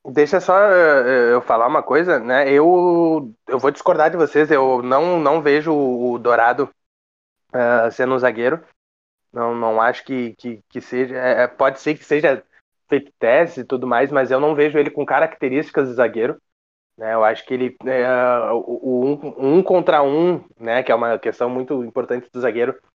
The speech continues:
não é tão bom dele. Eu acho que ele é muito bom em preencher espaços e por isso que na, na, na função de primeiro volante ele vai muito bem, né, pela leitura que ele tem também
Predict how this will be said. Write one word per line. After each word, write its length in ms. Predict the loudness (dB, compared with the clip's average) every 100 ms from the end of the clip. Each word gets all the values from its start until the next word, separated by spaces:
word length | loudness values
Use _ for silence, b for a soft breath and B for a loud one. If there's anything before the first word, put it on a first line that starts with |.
| _ _ _ _ -4
não 280 | 0 2
é 80 | 2
tão 200 | 2 0
bom 180 | 0 0
dele. 220 | 2 4
Eu 60 | 4
acho 180 | 2 0
que 80 | 0
ele 80 |
é 40 | 2
muito 300 | 0 0 2
bom 180 | 4 2
em 100 | 2
preencher 460 | 0 0 0 0
espaços 600 | 0 0 0 0 -2 -8
e 40 | -6
por 140 | -4
isso 160 | -4 -4
que 220 | -6 -8 B _ _ _ 0
na, 400 | 2 4 2 2
na, 180 | 0 -2 -4 -14 -14
na 260 | -4 -2
função 320 | -2 -4 -2 -2
de 80 |
primeiro 240 | 0 0 2
volante 300 | 0 0 -2
ele 100 | 0
vai 140 | 0
muito 260 | -2 -4 -4
bem, 320 | -4 -6 -8 -6
né, 300 | -2 0 0
pela 240 | 0 0
leitura 480 | 0 -4 -6 0 0
que 100 | 0
ele 120 | -2
tem 200 | -4 -2
também 360 | -2 0 -2